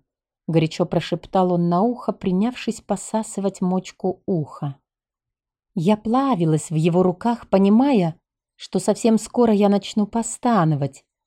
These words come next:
умоляя о продолжении. Я подставила губы для поцелуя и сама прижалась к губам Матвея. "Любишь?" "Очень". "Даже так, как у нас есть сейчас, когда нас трое?"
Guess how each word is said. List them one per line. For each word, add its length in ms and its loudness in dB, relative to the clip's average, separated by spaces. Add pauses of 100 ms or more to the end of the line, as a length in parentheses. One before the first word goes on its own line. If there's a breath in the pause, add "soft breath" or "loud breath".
(160)
умоляя 520 4
о 40 0
продолжении. 960 0 (600)
Я 180 2
подставила 600 2
губы 380 0
для 180 2
поцелуя 640 0
и 20 0
сама 340 -2
прижалась 520 0
к 40 -2
губам 340 0
Матвея. 680 0 (1200)
"Любишь?" 640 -2 (480)
"Очень". 580 -6 (880)
"Даже 380 2
так, 500 -2 (120)
как 220 -2
у 60 2
нас 320 0
есть 460 -2
сейчас, 760 -6 (140)
когда 280 2
нас 260 0
трое?" 500 0